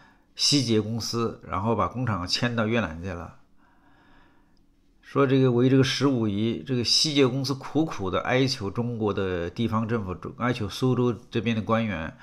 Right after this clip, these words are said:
希望能够谈一谈，因为这没有道理。而且后来又走法律程序，打官司也打输了，最后没有办法，最后就干脆过-，干脆就关门，就遣散了员工。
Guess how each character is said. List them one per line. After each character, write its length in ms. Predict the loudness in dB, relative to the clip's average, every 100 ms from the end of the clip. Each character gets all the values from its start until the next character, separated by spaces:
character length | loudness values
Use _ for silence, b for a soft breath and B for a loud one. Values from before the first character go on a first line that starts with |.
| B B B B
希 180 | -4 2
望 160 | 2 2
能 100 | 0
够 80 |
谈 320 | -2 -4 -6 -4
一 60 |
谈， 360 | -6 -6 -8 -6
因 120 | -4
为 80 | -4
这 100 | -2
没 120 | -2
有 120 | -2
道 360 | 0 0 0 0
理。 200 | -4 -8 -4
而 160 | 0 0
且 60 |
后 180 | 2 4
来 100 | 6
又 140 | 6 4
走 180 | 2
法 260 | 0 -2 -2
律 140 | -2
程 260 | -2 -4 -4
序， 200 | -4 -4
打 180 | -4 -2
官 220 | 0 0
司 100 | 0
也 80 | -2
打 160 | -4
输 260 | -6 -6 -4
了， 200 | -4 -8 B B B
最 160 | -2 0
后 100 | 2
没 140 | 2
有 100 | 4
办 320 | 4 4 2 -2
法， 300 | -12 -14 -20 -20 B B B -4
最 140 | 0
后 140 | 2
就 180 | 2 0
干 380 | -4 -4 0 0
脆 80 | 0
过-， 120 | -4
干 200 | -2 -2
脆 160 | 0 0
就 80 | 0
关 200 | 2 0
门， 260 | -2 -4
就 80 | -4
遣 300 | -4 -4 -4
散 160 | -2 -2
了 60 |
员 280 | -2 -6 -6
工。 240 | -6 -8